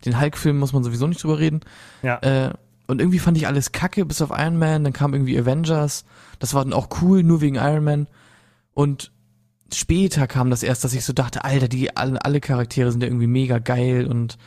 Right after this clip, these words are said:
Speaker 1: Guardians war da am Anfang so, dass ich mir dachte, ey, das ist einfach irgendwie lame, gar keinen Bock, jetzt mittlerweile einer meiner Lieblingsfilme.
Speaker 2: Ich war
Speaker 1: Ist bei dir auch
Speaker 2: genauso.
Speaker 1: so?
Speaker 2: Ich war
Speaker 1: Ja, ne?
Speaker 2: exakt.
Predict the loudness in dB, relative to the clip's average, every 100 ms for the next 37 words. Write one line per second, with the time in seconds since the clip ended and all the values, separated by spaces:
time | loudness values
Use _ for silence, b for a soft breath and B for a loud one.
0 | b b b b _ -4 -2 0 0 0
1 | -4 -8 -12 _ _ _ _ -8 0 2
2 | 2 0 -4 0 2 2 0 0 0 0
3 | -2 -4 -2 0 0 -2 -8 -10 -10 -10
4 | -6 -6 -6 -4 0 2 2 2 2 0
5 | -2 -2 -2 -2 -2 -2 -4 -4 -2 0
6 | 0 0 0 0 -2 -6 -8 -4 -4 -4
7 | b b b b b b b _ _ _
8 | _ _ -18 -2 0 2 2 2 2 2
9 | 0 -4 -4 0 0 -2 -4 -2 0 2
10 | 0 -4